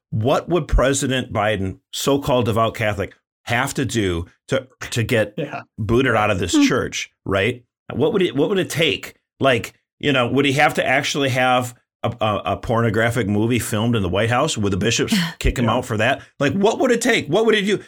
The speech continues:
Speaker 1: Would he have to, like, talk about how bad recycling is? 'Cause that would probably be the m-, cardinal sin or whatever.
Speaker 3: <laughs>
Speaker 1: I mean, it's like, what would
Speaker 3: No
Speaker 1: it
Speaker 3: pun
Speaker 1: take?
Speaker 3: intended.
Speaker 1: And so, and, and you look,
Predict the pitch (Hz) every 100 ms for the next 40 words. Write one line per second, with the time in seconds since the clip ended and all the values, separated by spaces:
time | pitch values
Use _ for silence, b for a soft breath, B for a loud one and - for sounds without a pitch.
0 | B - 175 165 175 190 151 139 143 135
1 | 139 139 123 135 101 117 123 113 - 113
2 | 117 131 127 139 147 - - 101 131 127
3 | 110 123 117 117 101 104 104 - 110 110
4 | 117 117 160 127 120 120 117 - - -
5 | 294 - - - 160 156 143 147 127 165
6 | 196 247 190 240 226 208 233 208 202 190
7 | 165 - 175 160 143 147 156 151 - 147
8 | 143 139 208 233 -